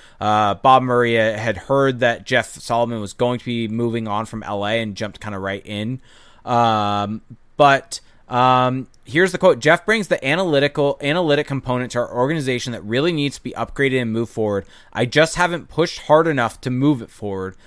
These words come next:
but this was a good time for us to do that, and we got lucky. We got a break, finally. I've seen the success the L A Kings have had on and off the ice, and I've seen their signings. They have some,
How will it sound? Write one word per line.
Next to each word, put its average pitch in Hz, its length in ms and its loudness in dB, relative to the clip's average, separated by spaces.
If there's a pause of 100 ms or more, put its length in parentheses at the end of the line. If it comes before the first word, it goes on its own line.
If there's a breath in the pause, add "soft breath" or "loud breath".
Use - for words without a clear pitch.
(160 soft breath)
but 117 140 -2
this 135 180 0
was 151 140 -2
a 143 40 0
good 131 220 0
time 135 280 -4
for 117 180 -2
us 110 140 -4
to 123 60 -8
do 113 200 -2
that, 107 160 -2
and 110 80 -8
we 110 100 -4
got 131 240 2
lucky. 113 400 -4 (240 soft breath)
We 113 160 -4
got 131 140 4
a 131 40 0
break, 110 420 -2
finally. 98 600 -2 (220 soft breath)
I've 117 180 -2
seen 147 220 -2
the 160 80 -2
success 151 420 -2
the 139 100 -6
L 123 140 0
A 139 80 2
Kings 143 220 -6
have 123 100 -8
had 123 240 0
on 147 180 -2
and 180 120 -2
off 190 160 0
the - 120 -6
ice, 120 280 -4
and 113 120 -8
I've 107 120 -6
seen 123 180 -6
their 147 100 -2
signings. 110 520 -4 (260 soft breath)
They 117 140 -2
have 120 240 2
some, 170 480 0